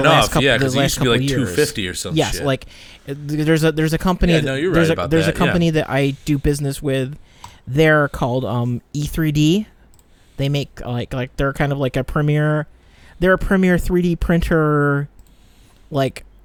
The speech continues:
Speaker 1: hot end slash, you know, like, mechanism engineering company. And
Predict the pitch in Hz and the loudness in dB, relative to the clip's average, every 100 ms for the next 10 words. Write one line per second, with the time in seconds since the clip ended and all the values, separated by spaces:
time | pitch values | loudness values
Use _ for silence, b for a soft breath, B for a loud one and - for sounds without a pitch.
0 | - - - 160 - 147 151 151 143 - | -14 -6 0 0 2 0 2 0 0 -4
1 | - 147 139 135 - - - - - _ | -2 0 0 -2 -6 -14 -20 -20 -20 _
2 | _ 120 131 139 147 143 147 147 147 143 | _ -8 -6 -4 -4 -4 -2 -4 -4 -2
3 | 147 147 143 151 139 139 131 131 - - | -2 -2 -2 -4 -6 -6 -8 -6 -8 -8
4 | 160 - - - - - - - - - | -10 -14 -20 -20 -20 -20 -20 -20 -20 -20
5 | - - b b b - 151 147 147 143 | -20 -20 b b b -4 -2 0 -2 -4